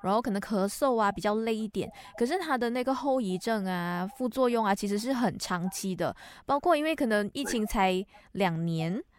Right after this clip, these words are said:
Speaker 1: 我不能说才两年，就是真的它的那个，呃，医学的证据啊，那些其实是不足的。可能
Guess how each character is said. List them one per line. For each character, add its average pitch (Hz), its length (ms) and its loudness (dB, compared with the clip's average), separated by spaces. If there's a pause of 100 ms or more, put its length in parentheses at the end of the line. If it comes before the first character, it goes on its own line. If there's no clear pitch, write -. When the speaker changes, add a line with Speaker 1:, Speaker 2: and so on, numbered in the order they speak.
(160)
Speaker 1:
我 196 120 -2
不 294 80 -2
能 320 180 4
说 254 200 4
才 220 260 4
两 208 220 4
年， 180 140 0
就 285 120 0
是 349 100 2 (240)
真 269 140 2
的 269 100 4
它 269 140 2
的 247 140 2
那 262 160 2
个， 247 100 4 (120)
呃， - 180 0
医 247 180 2
学 202 260 2
的 185 240 2
证 247 240 0
据 254 220 -4
啊， 202 220 2
那 220 120 0
些 208 280 0
其 196 120 -8
实 202 120 -2
是 220 120 -4
不 269 160 -4
足 165 380 -4
的。 - 180 -4 (300)
可 220 120 0
能 226 280 0